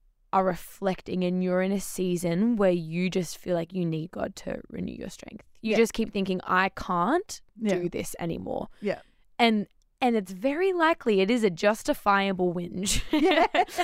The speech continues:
Speaker 1: We're gonna pa-, what's the word? Patent? Patent that?
Speaker 2: Yeah.
Speaker 1: A justifiable whinge.
Speaker 2: Yeah.
Speaker 1: <laughs>
Speaker 2: Justifiable whinge. Absolutely.
Speaker 1: But I think that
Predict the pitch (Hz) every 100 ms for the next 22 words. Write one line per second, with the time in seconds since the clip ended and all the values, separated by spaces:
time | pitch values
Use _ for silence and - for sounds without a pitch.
0 | - 294 277 330 370 - 233 - - 247
1 | 320 294 - - 214 349 - - 247 220
2 | 285 - - 370 - 247 240 208 240 240
3 | 262 262 220 208 196 185 180 190 285 277
4 | 254 269 - - 226 254 294 262 220 208
5 | 185 196 262 - 226 220 214 196 196 262
6 | - 277 262 262 - 262 262 - 269 226